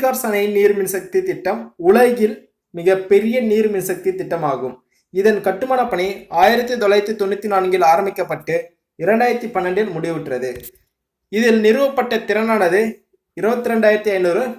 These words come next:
மெகாவாட் மின்சாரம் உற்பத்தி செய்யக்கூடிய அளவுல நிறுவியிருக்காங்க. அப்பனாக்கா, சீனால இருக்கிற த்ரீ கார்ஸ் அணை தான் உலகின் மிகப்பெரிய நீர் மின்சக்தி திட்டம் ஆகும்.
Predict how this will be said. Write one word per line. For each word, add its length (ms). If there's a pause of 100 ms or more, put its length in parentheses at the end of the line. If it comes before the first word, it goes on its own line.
(100)
மெகாவாட் 480
மின்சாரம் 440
உற்பத்தி 380
செய்யக்கூடிய 380
அளவுல 220 (420)
நிறுவியிருக்காங்க. 600 (600)
அப்பனாக்கா, 400 (520)
சீனால 460
இருக்கிற 240 (600)
த்ரீ 180
கார்ஸ் 240 (160)
அணை 240
தான் 160 (340)
உலகின் 400
மிகப்பெரிய 460 (360)
நீர் 260
மின்சக்தி 380 (100)
திட்டம் 300 (100)
ஆகும். 280